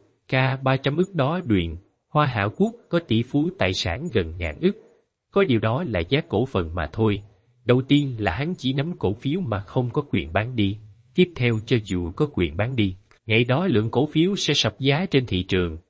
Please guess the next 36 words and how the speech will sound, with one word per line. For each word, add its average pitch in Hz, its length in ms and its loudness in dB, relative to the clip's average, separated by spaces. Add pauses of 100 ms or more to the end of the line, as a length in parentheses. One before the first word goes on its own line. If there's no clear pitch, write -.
(220)
Nói 135 320 0
là 113 140 0
giá 104 200 0
trị 104 280 0
gần 85 220 0
ngàn 82 260 -2
ức, 196 140 2 (360)
có 175 160 2
thể 127 140 2
cuối 180 280 4
cùng 101 240 2
chỉ 135 160 -2
bán 143 260 -2
ra 120 220 -2
bốn 143 240 2
năm 131 160 -2
trăm 113 180 -4
ức 196 300 -2
đã 110 140 -2
là 85 340 -4
may 107 180 0
mắn." 107 220 -4
La 113 140 0
Hoa 101 300 0
lắc 113 200 -6
đầu, 95 120 2
ba 98 360 0
trăm 120 220 0
ức 190 200 2
tiền 80 220 0
mặt, 67 160 -2 (360)
phóng 131 200 -2
nhãn 113 360 -2
cả 110 80 -2
Hoa 110 240 -2
Hạ 85 180 -2